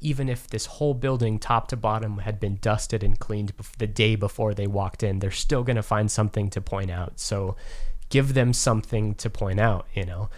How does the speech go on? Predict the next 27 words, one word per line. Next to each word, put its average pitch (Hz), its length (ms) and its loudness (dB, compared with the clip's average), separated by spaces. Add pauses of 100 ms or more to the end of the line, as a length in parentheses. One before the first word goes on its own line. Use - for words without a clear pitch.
(720)
And 131 160 6
it 127 80 8
was 127 180 2
a 131 60 -2
great 135 260 4
way 131 180 4
for 123 200 0
me, 123 280 2
I - 40 -2
mean, 104 140 0
being 110 220 2
around 95 300 -2
him 110 180 0
was 95 180 -2
helpful 104 400 0
for 98 180 0
my 95 160 0
perfectionist 98 800 -2
to, 95 140 -2
like, 87 380 -8 (400)
just - 200 0
chill 101 240 2
out 92 220 -2
for 101 160 0
a 87 40 0
second, - 540 -6
because 92 520 -6